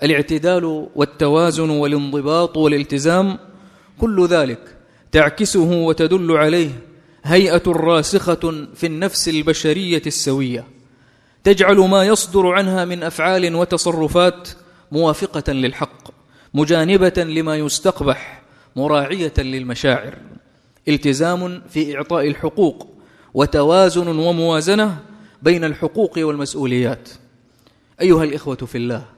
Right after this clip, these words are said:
النظام والانضباط وحسن الترتيب وسلامة التقدير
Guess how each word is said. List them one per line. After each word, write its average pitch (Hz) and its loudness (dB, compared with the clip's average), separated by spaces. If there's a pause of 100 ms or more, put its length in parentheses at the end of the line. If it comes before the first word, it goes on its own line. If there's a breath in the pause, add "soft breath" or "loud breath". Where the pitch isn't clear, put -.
(720 soft breath)
النظام 170 4
والانضباط 165 0 (440 soft breath)
وحسن 165 0
الترتيب 180 0
وسلامة 175 0
التقدير 160 -2